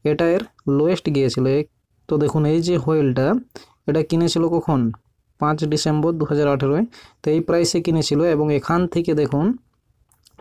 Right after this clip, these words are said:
প্রাইস যেটা ডাম্প করেছিল, ঠিক আছে? কত, কতটা নিচে, মানে একদম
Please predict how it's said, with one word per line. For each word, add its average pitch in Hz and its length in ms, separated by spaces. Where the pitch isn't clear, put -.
প্রাইস 143 240
যেটা 156 220
ডাম্প 160 360
করেছিল, 151 340
ঠিক 190 200
আছে? 135 140
কত, 156 160
কতটা 190 380
নিচে, 156 200
মানে 147 120
একদম 170 280